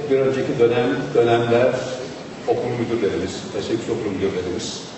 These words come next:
sevgili öğretim üyesi, öğretim görevlisi arkadaşlarım, değerli veliler, sevgili öğrenciler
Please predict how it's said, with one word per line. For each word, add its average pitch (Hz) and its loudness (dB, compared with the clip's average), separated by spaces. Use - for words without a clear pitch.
sevgili 117 4
öğretim 120 4
üyesi, 113 4
öğretim 110 4
görevlisi 107 4
arkadaşlarım, 101 0
değerli 127 6
veliler, 117 4
sevgili 120 4
öğrenciler 123 2